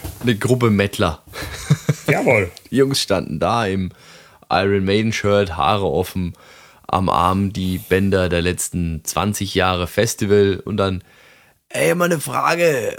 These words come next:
Speaker 1: hast du was von Maiden da?“ Ich so, „Nee, nicht so.“
Speaker 2: Das ist doch
Speaker 1: Ah.
Speaker 2: gelogen. Du
Speaker 1: Ah.
Speaker 2: hast doch was von Maiden da.
Speaker 1: Nee, hab ich wirklich nicht. Boah, ich
Speaker 2: Echt
Speaker 1: hab,
Speaker 2: nicht?
Speaker 1: glaub ich, jetzt
Speaker 2: Gar
Speaker 1: was,
Speaker 2: nichts?
Speaker 1: ich hab, glaub ich, jetzt, nee, Manowar hab ich, ist ja wurscht jetzt.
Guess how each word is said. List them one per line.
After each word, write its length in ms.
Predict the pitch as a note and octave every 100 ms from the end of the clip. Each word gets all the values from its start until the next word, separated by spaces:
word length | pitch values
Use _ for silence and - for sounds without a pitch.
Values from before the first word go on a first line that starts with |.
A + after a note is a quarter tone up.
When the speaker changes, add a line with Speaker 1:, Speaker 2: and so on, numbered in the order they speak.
| -
Speaker 1:
hast 300 | C3 D#3 -
du 80 |
was 160 | C#3+ D3
von 220 | - C3
Maiden 380 | B2+ C3+ E3 F#3+
da?“ 420 | E3+ D#3+ C#3+ B2+ -
Ich 80 | -
so, 100 | - F2+ -
„Nee, 400 | - F#2+ G#2+ A2+
nicht 220 | A#2 B2+
so.“ 320 | - A2 F#2 - _ _ _ _ _
Speaker 2:
Das 80 | -
ist 60 | F#2+
doch 60 | G2
Speaker 1:
Ah. 80 | G#2+
Speaker 2:
gelogen. 420 | G#2+ C3 A#2+ E2+ _ _ _ _ _ _ _ _ _ -
Du 60 |
Speaker 1:
Ah. 140 | E2+ B2
Speaker 2:
hast 200 | F2+ D3+
doch 100 | B2+
was 160 | B2
von 160 | - B2
Maiden 280 | A2+ A2 G#2+
da. 260 | G2 F#2 - - - - - A2 - - -
Speaker 1:
Nee, 180 | G2 C3+
hab 100 | A#2
ich 100 | A2
wirklich 260 | A#2 G#2+
nicht. 300 | F2+ D#2+ - _
Boah, 120 | G2+
ich 60 | D#3+
Speaker 2:
Echt 100 | A#2
Speaker 1:
hab, 60 |
Speaker 2:
nicht? 80 | A#2+
Speaker 1:
glaub 120 | A#2+
ich, 140 | A2+ G#2+
jetzt 160 | A2+ C#3+
Speaker 2:
Gar 120 | F3
Speaker 1:
was, 200 | G2 -
Speaker 2:
nichts? 40 | -
Speaker 1:
ich 100 | -
hab, 140 | A2
glaub 120 | A2
ich, 100 | G#2 F#2+
jetzt, 300 | G#2 - -
nee, 120 | G#2
Manowar 540 | G2+ A#2+ B2 F2 C#2+
hab 80 | D#2+
ich, 100 | -
ist 160 | - F#2+
ja 140 | D#2
wurscht 220 | D#2+ - D2+
jetzt. 160 | -